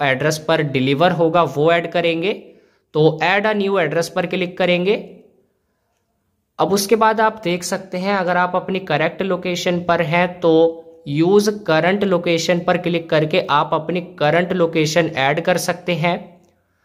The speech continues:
But हम यहाँ पर मैन्युअली फिल करेंगे। तो सबसे पहला है कंट्री, तो ऑटोमेटिकली ये सिलेक्ट हो जाएगा। उसके बाद फुल नेम, इस पर क्लिक करके अपना फुल नेम एंटर करेंगे। उसके बाद सेकंड ऑप्शन आएगा मोबाइल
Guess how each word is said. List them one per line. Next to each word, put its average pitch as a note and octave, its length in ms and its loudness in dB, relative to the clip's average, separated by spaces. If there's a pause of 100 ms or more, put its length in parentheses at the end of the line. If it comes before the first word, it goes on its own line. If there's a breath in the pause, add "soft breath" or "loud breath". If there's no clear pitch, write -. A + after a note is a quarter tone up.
(160)
But E3+ 280 0
हम G3 260 0
यहाँ G3+ 240 0
पर G#3 100 2
मैन्युअली D#3+ 480 0
फिल G3 220 -2
करेंगे। F3+ 440 0
तो F3 440 2 (400 loud breath)
सबसे G#3 360 0
पहला D#3+ 400 0
है F3+ 180 -2 (240)
कंट्री, D3 440 0
तो F3 220 2
ऑटोमेटिकली F#3 760 2
ये F#3+ 80 4
सिलेक्ट D#3+ 480 0
हो F3+ 120 0
जाएगा। E3+ 340 2
उसके F3+ 240 -2
बाद D#3 320 2
फुल D#3+ 280 -2 (280)
नेम, C3 340 -2
इस D3 260 -6
पर G3 180 0
क्लिक F#3+ 300 -4
करके F3+ 280 2 (640 loud breath)
अपना G3 320 2
फुल G3 240 0
नेम D#3+ 280 2
एंटर F3+ 320 0
करेंगे। F#3 460 2 (1200)
उसके F#3+ 260 0
बाद A3+ 240 2
सेकंड G#3 380 -2
ऑप्शन G3+ 380 0
आएगा F#3 220 2
मोबाइल D#3 540 0